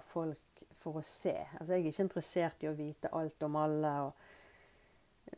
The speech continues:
tvert imot så beskytter jeg meg når jeg går ut, og, altså, jeg, for å ikke se og ta inn alt mulig.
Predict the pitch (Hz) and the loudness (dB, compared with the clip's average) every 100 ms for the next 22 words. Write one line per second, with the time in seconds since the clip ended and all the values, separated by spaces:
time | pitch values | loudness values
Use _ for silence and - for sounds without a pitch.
0 | - 214 202 - 170 180 220 311 - - | 2 4 4 2 2 6 4 4 -2 -14
1 | - - - 202 185 - 233 208 - 156 | -14 -16 -4 0 0 0 -2 -2 0 2
2 | 147 156 143 143 156 - - - - 180 | 2 2 0 -2 -4 -12 -20 -20 -4 0
3 | 170 156 156 165 175 156 - 139 - 160 | 2 2 2 4 4 0 -2 -2 -2 -2
4 | 180 160 - - 226 220 170 160 - 160 | -2 -2 -8 -16 -6 -2 -2 -6 -8 -8
5 | - 175 _ - - - - - - 233 | -8 -12 _ -20 -20 -20 -20 -20 0 4
6 | 185 170 - - 175 - 185 - - 175 | 4 4 0 -2 -4 -4 -4 -4 0 2
7 | 151 143 - - - 180 180 156 151 156 | 2 0 -4 -6 -4 -4 -2 -2 -2 -2
8 | 156 - 143 147 127 | -4 -4 -2 0 -2